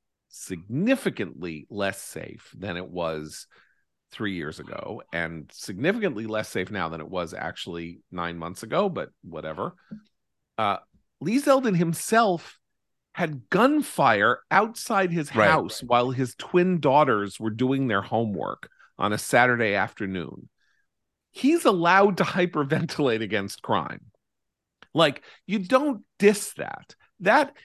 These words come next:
Speaker 1: you don't diss the public's feeling that crime is out of control. That's insane.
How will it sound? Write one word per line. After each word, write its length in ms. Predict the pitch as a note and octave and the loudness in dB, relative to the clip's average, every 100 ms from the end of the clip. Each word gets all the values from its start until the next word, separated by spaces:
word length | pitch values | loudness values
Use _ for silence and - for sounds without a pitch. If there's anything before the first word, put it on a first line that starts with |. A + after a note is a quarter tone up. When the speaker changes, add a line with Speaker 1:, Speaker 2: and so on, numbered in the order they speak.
| _ | _
Speaker 1:
you 120 | F3+ | 0
don't 320 | G3 C#4 G#3+ _ | 2 2 -2 _
diss 400 | G#3+ B3+ - - _ _ _ _ | 0 0 -2 -14 _ _ _ _
the 100 | D3+ | -2
public's 640 | - - G3+ A3+ G3+ - - | -2 -2 -2 0 -2 -2 -12
feeling 760 | - - G3 F#3+ G2 D2 F2+ - _ - | -10 -2 0 0 -4 -10 -12 -16 _ -6
that 300 | C3 C3 C3 _ | 2 2 2 _
crime 420 | - - C#3+ C#3+ C3 | -4 0 2 2 0
is 120 | A#2 | 2
out 160 | G#2 | 0
of 100 | G2 | -2
control. 640 | - G#2 - - C#2+ - - _ _ | -8 -10 -8 -6 -6 -8 -14 _ _
That's 420 | E3 C#4 - - | 2 2 2 -6
insane. 1040 | - D#3+ D3 - - D3 B2+ F#2 A#1 A2+ | -2 0 0 -2 -2 0 0 -2 -8 -16